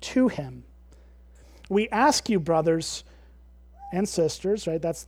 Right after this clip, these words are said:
the word is a generic word for brothers and sisters. "We ask you, brothers and sisters, not to be quickly shaken in mind or alarmed, either by a spirit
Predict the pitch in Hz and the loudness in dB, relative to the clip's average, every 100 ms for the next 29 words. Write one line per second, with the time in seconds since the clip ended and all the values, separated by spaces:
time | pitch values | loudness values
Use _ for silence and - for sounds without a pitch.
0 | - 170 160 170 180 180 147 190 180 165 | -10 -6 4 4 4 0 0 -2 0 -2
1 | 160 175 160 160 - 156 156 160 170 170 | -2 0 0 0 -2 -4 -4 -4 -2 -2
2 | 170 185 - 147 - 190 - - - - | -4 -4 -6 -10 -12 -16 -18 -20 -20 -6
3 | 180 190 220 254 262 202 220 233 220 196 | 0 4 4 2 0 0 2 2 0 -2
4 | 175 170 202 202 262 - 233 202 - - | -4 -4 -2 0 0 0 0 0 -2 0
5 | 190 - 208 196 185 - - - - - | 0 2 2 2 -2 -8 -20 -18 -10 -2
6 | - 220 240 262 262 269 175 160 156 160 | 4 4 4 2 0 0 -2 -2 -4 -2
7 | 180 220 240 240 - - - - - - | 0 2 2 2 -2 -18 -20 -20 -20 -20
8 | - - 165 156 147 143 151 175 202 208 | -12 2 4 4 0 -2 -2 2 4 4
9 | 226 214 - - - - - - - - | 2 -2 -14 -20 -20 -20 -20 -20 -20 -20
10 | - - - 208 214 185 185 175 156 - | -20 -20 -2 4 6 8 8 8 4 -2
11 | - - 214 226 254 - | -6 2 6 6 4 -4